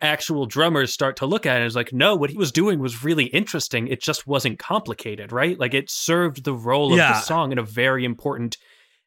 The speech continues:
Speaker 1: and structural way that is so easy to gloss over and be like, "Oh, yeah, well, like,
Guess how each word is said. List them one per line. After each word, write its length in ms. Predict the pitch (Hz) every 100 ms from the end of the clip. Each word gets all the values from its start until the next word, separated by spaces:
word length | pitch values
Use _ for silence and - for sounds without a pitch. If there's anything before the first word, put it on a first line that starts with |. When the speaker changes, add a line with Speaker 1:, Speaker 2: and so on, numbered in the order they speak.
| -
Speaker 1:
and 140 | 135
structural 640 | - - 147 123 - 131 117
way 520 | 123 208 120 117 113 _ _ _ _ _ -
that 220 | 135 135
is 100 | 123
so 380 | - 175 175 175
easy 260 | 156 135
to 60 | 135
gloss 320 | 120 131 127
over 320 | 190 190 127
and 120 | 123 117
be 120 | 127
like, 180 | 127 233
"Oh, 220 | 226 165
yeah, 160 | 190
well, 260 | 135 143 135
like, 240 | 131 131